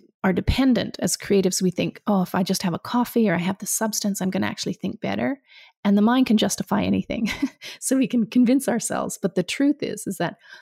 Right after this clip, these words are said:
when, when I get people off of sugar, every single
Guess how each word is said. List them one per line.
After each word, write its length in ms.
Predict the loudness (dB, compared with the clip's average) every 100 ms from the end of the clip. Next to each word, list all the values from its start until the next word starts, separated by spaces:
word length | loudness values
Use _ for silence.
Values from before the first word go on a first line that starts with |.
| _ 2
when, 300 | 4 6 4
when 180 | 2 4
I 60 | 4
get 220 | 2 0
people 260 | 0 4 2
off 140 | 2
of 60 | -2
sugar, 420 | 0 0 -2 -4 _ _ _ -2
every 400 | 0 2 0 0
single 480 | 0 2 2 2